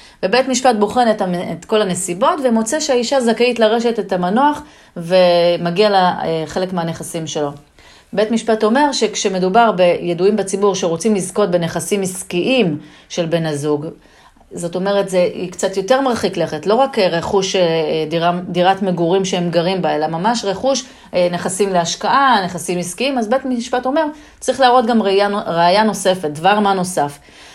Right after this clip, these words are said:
למשל, אם מראים דמי שכירות נכנסו לחשבון בנק משותף, זה יכול להצביע על כוונת שיתוף, או משכנתה ששולמה מחשבון בנק משותף, גם זה יכול להצביע על כוונת שיתוף.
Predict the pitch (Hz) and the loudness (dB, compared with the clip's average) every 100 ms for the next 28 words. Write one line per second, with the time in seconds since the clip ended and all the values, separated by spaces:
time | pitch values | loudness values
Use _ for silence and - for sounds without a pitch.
0 | - 214 226 233 220 214 202 208 185 190 | -4 0 2 6 6 6 2 0 0 -2
1 | 202 190 - 208 190 190 185 185 - 185 | -2 -4 0 2 2 0 -4 -4 -2 -2
2 | 185 170 180 180 170 170 165 175 - 170 | -2 -2 -2 -2 0 -2 -2 -6 -6 -4
3 | 175 175 175 165 160 175 165 165 175 170 | -2 -2 -4 -6 -4 -2 -4 -2 -2 -2
4 | 175 175 175 175 180 185 208 208 - - | -2 -4 -4 -4 -6 -2 -4 -6 -20 -20
5 | - 190 190 180 - 226 233 233 226 233 | -8 -4 -2 -4 0 2 4 2 -2 -4
6 | 233 214 208 202 190 190 180 196 190 190 | 0 0 2 0 -2 -4 0 0 2 2
7 | 185 196 180 185 185 170 165 - 214 247 | 2 -4 -8 -4 0 2 0 -2 0 0
8 | 247 247 240 233 220 208 202 190 185 185 | 0 -2 0 0 0 -2 -4 -4 -6 -6
9 | 180 180 180 | -8 -8 -8